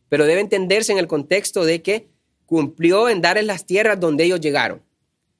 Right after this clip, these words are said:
Pero en capítulo trece, versículo uno nos dice, "Faltaba mucho por conquistar". Faltaba mucho por conquistar. Y Josué entonces distribuye esas tierras aún no conquistadas. Y vemos ahí la fe, ¿verdad?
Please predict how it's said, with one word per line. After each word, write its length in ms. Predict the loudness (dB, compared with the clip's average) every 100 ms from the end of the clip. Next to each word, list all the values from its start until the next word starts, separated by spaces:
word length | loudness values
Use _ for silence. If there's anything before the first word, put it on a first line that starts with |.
| _
Pero 260 | 0 2 2
en 40 |
capítulo 480 | 0 -2 -2 -2 -2
trece, 280 | -2 -2 -2
versículo 420 | -4 -4 -2 0
uno 180 | 0 0
nos 160 | -2 -2
dice, 380 | -2 -2 -6 -6
"Faltaba 380 | -10 -6 -4 -2
mucho 380 | -2 -2 -4
por 160 | -4 -4
conquistar". 500 | -6 -8 -12 -14 -20 _ _ _ _ _ _ _
Faltaba 340 | -8 -2 0 0
mucho 320 | -2 -4 -6
por 140 | -6
conquistar. 540 | -6 -8 -10 -12 -16 -18 _ _
Y 260 | 0 2 2
Josué 320 | 2 0 0
entonces 600 | 0 2 0 2 0 -2 _ _ _
distribuye 680 | -4 -2 -2 0 0 2 2
esas 280 | 2 -2
tierras 360 | 0 2 2 0
aún 280 | 0 2 2
no 120 | 2
conquistadas. 840 | 0 -2 -4 -2 -2 0 -2 -6 -16 _ _ _ _ _ _ _ _ _ _
Y 60 | -4
vemos 240 | -2 0
ahí 140 | 0 -2
la 120 | -2
fe, 140 | -4
¿verdad? 300 | -6 -8 -20